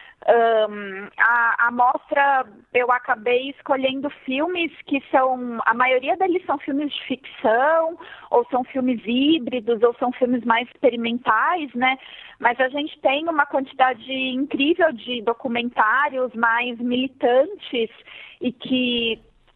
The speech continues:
mereceriam, assim, outra mostra, né? Que trabalham com essas questões, assim, mais urgentes e mais jornalisticamente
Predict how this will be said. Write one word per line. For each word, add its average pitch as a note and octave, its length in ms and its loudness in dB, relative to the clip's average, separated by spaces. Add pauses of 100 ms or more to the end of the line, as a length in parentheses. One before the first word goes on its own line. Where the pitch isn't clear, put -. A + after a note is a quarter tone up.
(140)
mereceriam, C#4 840 2
assim, D4 340 -4
outra F#4 320 0
mostra, A#3+ 560 -2
né? G#3 160 -4
Que A3 120 -18
trabalham A3 560 0
com A#3+ 260 -2
essas A3+ 300 -2
questões, A#3+ 500 -2
assim, A#3 260 -2
mais A3 280 0
urgentes A#3 800 -2
e A3 60 -2
mais G#3+ 500 0
jornalisticamente A3+ 1300 -2